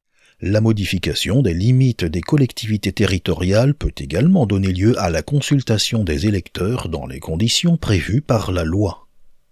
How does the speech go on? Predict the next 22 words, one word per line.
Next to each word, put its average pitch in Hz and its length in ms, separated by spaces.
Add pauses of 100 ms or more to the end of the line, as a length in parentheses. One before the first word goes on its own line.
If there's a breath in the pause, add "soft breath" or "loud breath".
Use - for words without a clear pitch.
(500)
Article 139 440
sept. - 520 (260 loud breath)
Après 104 340
l'article 107 480
soixante-douze 131 840
de 85 80
la 80 120
Constitution, 85 800
il 92 120
est 85 180
inséré 107 600
un 104 180
article 113 520
soixante-douze 113 920
tiret 90 340
deux 87 300
ainsi 107 480
rédigé. 98 640 (840)
Article 120 560
soixante-douze 104 960
tiret 92 340
deux. 95 340